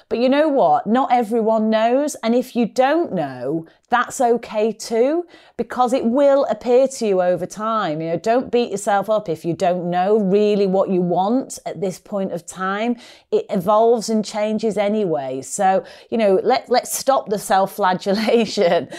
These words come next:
<laughs> uh, cut yourself some slack. And if you're not clear on your purpose, it will come to you at some point. So just kind of let it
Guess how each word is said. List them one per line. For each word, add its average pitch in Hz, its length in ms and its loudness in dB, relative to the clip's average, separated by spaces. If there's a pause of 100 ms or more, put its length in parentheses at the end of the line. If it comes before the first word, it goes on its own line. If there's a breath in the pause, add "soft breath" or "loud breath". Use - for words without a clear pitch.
<laughs> - 180 -6
uh, 185 280 2
cut - 240 0
yourself 208 360 0
some 185 160 -4
slack. 185 600 -2
And 185 240 -6
if 226 180 -2
you're 226 100 2
not 254 280 0
clear 170 260 0
on 151 140 -4
your 147 100 -4
purpose, 143 420 -8
it 240 140 -2
will 302 240 0
come 302 240 0
to 277 120 -4
you 262 100 2
at 254 100 0
some 247 260 -2
point. 233 360 -4
So 202 180 -2
just 262 400 -4
kind 247 400 -2
of 208 160 -2
let 240 540 -2
it 233 260 0